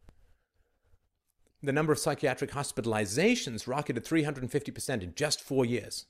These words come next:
So when insurance began to pay, people began to be hospitalized and kept there. This is not a science. Let's look at some more history.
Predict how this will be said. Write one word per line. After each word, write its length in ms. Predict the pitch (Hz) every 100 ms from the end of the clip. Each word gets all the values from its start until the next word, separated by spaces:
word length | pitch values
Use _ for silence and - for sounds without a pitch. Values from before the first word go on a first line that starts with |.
| _ -
So 200 | - 101
when 160 | 98
insurance 380 | 95 - 165 165
began 280 | 151 156 151
to 60 | 139
pay, 400 | 131 131 127 - -
people 240 | - 135 139
began 400 | 104 87 110 113
to 60 |
be 160 | 101 107
hospitalized 840 | 90 107 - 90 90 82 - - -
and 180 | 95 -
kept 300 | 117 - -
there. 280 | 92 - - _ _ _ _ _ _ _ _ _ _ _ _ -
This 140 | 107
is 160 | 107 104
not 480 | 101 120 123 - - _ _ _ -
a 60 | -
science. 640 | - 123 95 - - - - _ _ _ _ _ _ _ _ _ _ _ _ _ _ _ _ _ _ _ _
Let's 100 | -
look 100 | 95
at 80 | 85
some 80 | 90
more 120 | 85
history. 320 | 87 - -